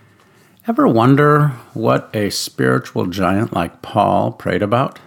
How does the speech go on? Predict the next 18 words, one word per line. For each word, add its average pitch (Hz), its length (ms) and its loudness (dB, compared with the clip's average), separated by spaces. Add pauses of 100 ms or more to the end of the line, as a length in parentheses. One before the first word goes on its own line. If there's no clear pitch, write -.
(1160)
He - 160 -4
gives 170 260 2
us 98 260 -4
a - 200 -6
glimpse - 600 0 (320)
here 92 360 0
into 107 580 0
how 107 240 0
he 113 140 0
prayed 90 340 -4
for - 80 -8
the 95 100 -6
Christians 92 600 -4
in 90 160 -2
Philippi, 82 600 -4 (480)
and 135 440 2
by 87 160 0
application, 113 960 -2